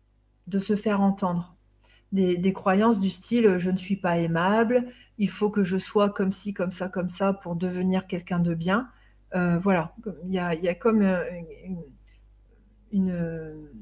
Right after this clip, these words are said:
un hermétisme, je ne sais pas si on dit comme ça, mais, euh, voilà, euh, par rapport au, au, au fait de, de s'aimer soi-même.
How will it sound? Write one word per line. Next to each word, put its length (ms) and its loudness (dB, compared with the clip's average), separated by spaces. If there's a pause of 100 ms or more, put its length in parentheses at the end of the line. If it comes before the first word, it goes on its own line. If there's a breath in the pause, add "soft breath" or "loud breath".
(260)
un 160 2
hermétisme, 760 2
je 60 -2
ne 40 -4
sais 120 -6
pas 100 -2
si 180 -6
on 40 -6
dit 140 -10
comme 180 -4
ça, 160 0
mais, 180 0 (400 soft breath)
euh, 80 0
voilà, 360 4 (120)
euh, 300 -2
par 160 2
rapport 360 4
au, 600 0 (400 soft breath)
au, 420 -6 (840)
au 100 -4
fait 380 2
de, 240 2
de 140 -2
s'aimer 340 4
soi-même. 520 0